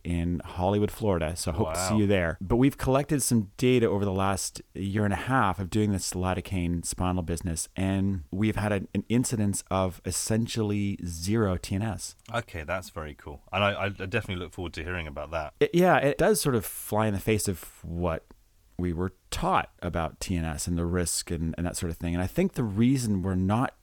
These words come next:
Speaker 1: getting it is because we're so good at multimodal. So
Speaker 2: Mm-hmm.
Speaker 1: all these patients are getting acetaminophen or paracetamol. <laughs> They're getting N saids, they're getting dexamethasone, they're getting ketamine.
Speaker 2: Now, hold on a minute, hold on. I'm gonna s-,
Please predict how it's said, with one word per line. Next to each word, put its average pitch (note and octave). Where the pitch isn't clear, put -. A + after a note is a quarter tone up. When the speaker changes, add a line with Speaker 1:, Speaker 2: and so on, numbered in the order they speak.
Speaker 1:
getting A#2+
it C#2+
is F#2
because -
we're G2+
so A2
good G#2
at F#2+
multimodal. F#2+
So F2
Speaker 2:
Mm-hmm. E2
Speaker 1:
all A#2+
these B2+
patients C3
are F#2
getting F2+
acetaminophen G#2
or F#2+
paracetamol. D2
<laughs> G2
They're G#2+
getting A#2
N C#3
saids, E2
they're G2
getting G#2+
dexamethasone, G#2
they're E2
getting F2
ketamine. G2+
Speaker 2:
Now, G#2+
hold D#3+
on G2
a F2+
minute, D#2+
hold B2
on. F2
I'm A#2+
gonna C3
s-, -